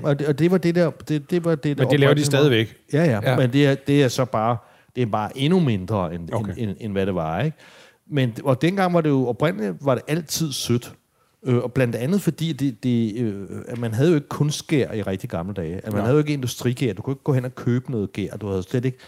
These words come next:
Speaker 1: Og når man, da man så kunne få det, så kunne de ikke... Altså, i dag har du nogle, nogle, et, noget effektgær, vil jeg kalde det, som kan klare meget høje alkoholgrader, ikke?
Speaker 2: Mm.
Speaker 1: Der er jo nogle Amaroner, der, der holder helt op til sytten en halv procent alkohol. Og, og, øh, der skal en særlig naturlig gær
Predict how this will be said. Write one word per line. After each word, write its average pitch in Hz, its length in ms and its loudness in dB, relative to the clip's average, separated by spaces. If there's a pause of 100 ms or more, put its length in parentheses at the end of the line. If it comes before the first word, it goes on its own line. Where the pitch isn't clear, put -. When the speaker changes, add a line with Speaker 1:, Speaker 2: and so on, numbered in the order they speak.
(380)
Speaker 1:
Og 110 140 -8
når 123 120 -2
man, 160 240 0
da 143 80 4
man 151 120 2
så 143 140 -2
kunne 123 240 -6
få 131 200 0
det, 123 80 -4
så 135 100 -6
kunne 135 200 -6
de 123 60 -2
ikke... 127 220 -2
Altså, 120 180 -2
i - 20 -2
dag 127 240 -2
har 135 120 0
du 139 40 -4
nogle, 131 360 -4
nogle, 110 260 -4 (680)
et, 131 180 0
noget 120 160 -2
effektgær, 135 680 -2
vil 98 100 -6
jeg 80 100 -8
kalde 87 180 -6
det, 85 80 -10
som 101 100 -6
kan 104 140 -10
klare 120 320 -2
meget 113 260 0
høje 107 240 0
alkoholgrader, 92 840 -4
ikke? 170 160 -2
Speaker 2:
Mm. 123 140 2 (240)
Speaker 1:
Der 110 60 -2
er 120 40 0
jo 120 40 0
nogle 135 140 2
Amaroner, 120 400 2
der, 104 220 2
der 110 160 -8
holder 113 200 0
helt 113 180 -2
op 104 160 -2
til 110 100 -10
sytten 120 300 -4
en 107 40 -4
halv 101 140 -2
procent 90 400 -10
alkohol. 87 360 -12 (920)
Og, 113 320 2
og, 92 360 2
øh, 87 180 -2
der 113 80 0
skal 135 160 -2
en 120 80 0
særlig 107 300 -2
naturlig 160 560 0
gær 127 300 2